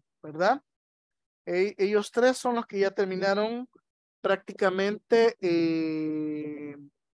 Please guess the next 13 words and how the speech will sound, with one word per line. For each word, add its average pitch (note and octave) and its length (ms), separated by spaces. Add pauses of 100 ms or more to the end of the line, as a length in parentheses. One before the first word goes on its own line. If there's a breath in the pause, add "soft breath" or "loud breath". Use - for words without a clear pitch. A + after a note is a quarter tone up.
(640)
el D#3+ 240
curso, A#3 480
¿verdad? C3+ 320
Pero F#3+ 440
como E3 300
estas G3 420
horas A3 300
son, G#3+ 320
o, F#3+ 120
o F3+ 540
son G3+ 240
de G#3 80
obligación, G#3 680